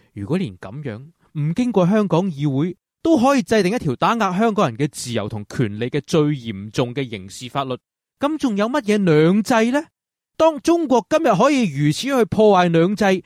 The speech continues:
去打壓香港人嘅自由，噉各國嘅商人、傳媒、非政府組織留喺香港又仲可以有乜嘢嘅保障呢？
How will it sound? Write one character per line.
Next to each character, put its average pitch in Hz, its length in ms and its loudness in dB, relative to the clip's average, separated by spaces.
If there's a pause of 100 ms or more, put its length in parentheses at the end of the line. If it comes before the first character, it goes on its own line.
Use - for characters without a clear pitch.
(180)
去 226 200 4
打 226 200 2
壓 233 180 -2
香 233 240 2
港 240 140 2
人 160 120 -2
嘅 156 140 0
自 - 200 -10
由， 101 280 -4 (240)
噉 247 240 -8
各 196 140 0
國 - 240 -2
嘅 190 100 -2
商 226 420 0
人、 98 280 -6 (260)
傳 139 300 -4
媒、 120 440 -8 (200)
非 269 400 2
政 175 200 0
府 156 220 -6
組 175 220 0
織 220 140 0 (340)
留 180 160 4
喺 240 160 4
香 277 200 2
港 226 220 2 (160)
又 202 160 2
仲 208 180 0
可 226 140 2
以 220 60 -8
有 190 180 2
乜 233 140 0
嘢 156 200 -2
嘅 151 100 0
保 139 280 0
障 143 320 2
呢？ 185 200 -4